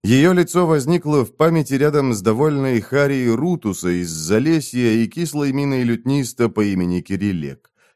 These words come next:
Уже тогда было ясно, что эта женщина хаггетка, но вряд ли Алеш мог без подсказки угадать в ней царевну. Впрочем, в цепях и грязи она тоже выглядела не слишком царственной.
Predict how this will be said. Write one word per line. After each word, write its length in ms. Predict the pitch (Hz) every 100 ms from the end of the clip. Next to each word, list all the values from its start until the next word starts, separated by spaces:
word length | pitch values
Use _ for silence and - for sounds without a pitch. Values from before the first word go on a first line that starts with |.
| _ -
Уже 220 | 175 175
тогда 280 | 165 135 131
было 180 | 104 98
ясно, 460 | 113 117 - 95
что 160 | 90 107
эта 240 | 101 98
женщина 500 | 95 120 110 101 98
хаггетка, 680 | 95 135 113 92 87 - 87 - _ _ -
но 140 | 143
вряд 260 | 139 143 98
ли 80 |
Алеш 360 | 95 90 87 -
мог 240 | 95 87
без 180 | 80 90
подсказки 560 | - 90 - 107 101 95
угадать 460 | 90 90 90 85
в 80 | 85
ней 180 | 90 85
царевну. 680 | - 98 87 80 73 73 - _ _ _ -
Впрочем, 640 | - 180 196 190 185 160
в 60 | 113
цепях 480 | - 131 156 160 127
и 60 |
грязи 420 | 120 127 156 135 131
она 260 | 123 127
тоже 300 | 123 151 104
выглядела 640 | 95 92 90 87 90 87
не 180 | 87 101
слишком 580 | 90 95 82 - 85 85
царственной. 880 | - 85 76 - 78 78 76 73